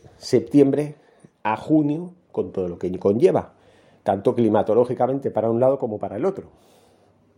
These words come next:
Porque no es el mismo, no es lo mismo el hemisferio norte, que tienen el verano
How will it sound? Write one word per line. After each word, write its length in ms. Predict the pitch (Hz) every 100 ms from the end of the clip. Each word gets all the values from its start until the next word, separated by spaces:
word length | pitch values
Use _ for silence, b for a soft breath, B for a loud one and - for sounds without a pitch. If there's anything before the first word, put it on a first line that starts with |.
| _ _ _ _
Porque 220 | 113 101 98
no 100 | 98
es 80 |
el 80 | 101
mismo, 380 | 107 110 110 - b b b b b b - -
no 220 | 113 117 123
es 60 |
lo 80 | 127
mismo 340 | 147 117 98
el 160 | 87 104
hemisferio 440 | 107 110 127 120
norte, 380 | 131 143 - - -
que 120 | -
tienen 360 | 107 123 123 117
el 180 | 110 107
verano 400 | 110 127 120 85